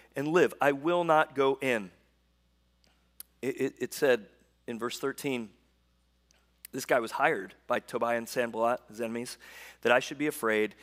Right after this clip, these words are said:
and act in this way and sin so that they could give me a bad name. So he, he's, he's not daunted by this. And discernment is a very important gift that we develop over a lifetime.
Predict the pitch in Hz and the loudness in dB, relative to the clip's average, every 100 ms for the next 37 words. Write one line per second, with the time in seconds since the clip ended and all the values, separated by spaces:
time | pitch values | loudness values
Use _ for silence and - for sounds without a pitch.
0 | - - 110 113 - 117 113 - 101 101 | -20 -8 -4 -4 -4 -8 -8 -2 0 0
1 | 107 107 - 131 107 101 - - - 113 | -2 -12 -10 -6 -6 -6 -12 -20 -8 -6
2 | 107 110 104 117 110 95 110 107 101 104 | -4 -4 -6 -6 -6 -4 0 0 -2 -6
3 | 104 95 - - - - 131 127 135 - | -8 -12 -20 -20 -16 -4 -2 -2 -4 -8
4 | 135 160 156 - - - 139 160 120 120 | -6 -6 -6 -8 -10 -14 -10 -8 -8 -4
5 | 127 131 - _ _ 107 113 120 - 101 | -2 -2 -4 _ _ -6 -2 -2 -6 -12
6 | 101 98 - - - _ _ _ _ _ | -10 -12 -16 -18 -20 _ _ _ _ _
7 | _ - 117 113 110 - - _ _ _ | _ -8 -4 -4 -6 -16 -20 _ _ _
8 | _ - - - 196 131 104 127 - - | _ -12 -10 -8 -8 -6 -6 -8 -10 -16
9 | - _ _ _ 120 120 113 117 - 190 | -20 _ _ _ -14 -12 -12 -10 -4 -2
10 | 160 139 - 117 - 131 123 107 - 107 | 0 -2 -4 -12 -8 -6 -6 -10 -6 -6
11 | - - - - 107 110 120 101 110 101 | -6 -14 -18 -14 -12 -6 -6 -4 -4 -4
12 | 95 98 - - _ _ 104 101 98 98 | -4 -10 -16 -20 _ _ -8 -4 -4 -4
13 | 95 - 87 | -6 -14 -20